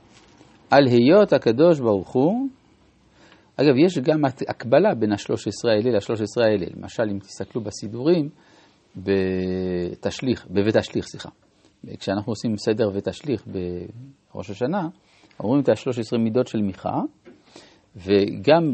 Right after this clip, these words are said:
רמוז בסוגריים שם השלוש עשרה מידות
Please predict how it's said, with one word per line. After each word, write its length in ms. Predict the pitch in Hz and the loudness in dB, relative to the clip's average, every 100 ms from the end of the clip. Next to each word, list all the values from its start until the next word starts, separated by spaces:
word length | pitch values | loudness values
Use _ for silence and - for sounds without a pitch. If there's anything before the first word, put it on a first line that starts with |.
| 107 | 2
רמוז 320 | 110 170 151 | 2 2 0
בסוגריים 560 | 117 - 143 196 220 165 | -4 -2 0 2 0 0
שם 260 | 160 160 147 151 - | 0 2 0 0 0
השלוש 420 | 113 113 139 127 | 0 0 0 0
עשרה 220 | 123 127 | 0 0
מידות 580 | 120 117 143 127 123 | 0 2 4 4 2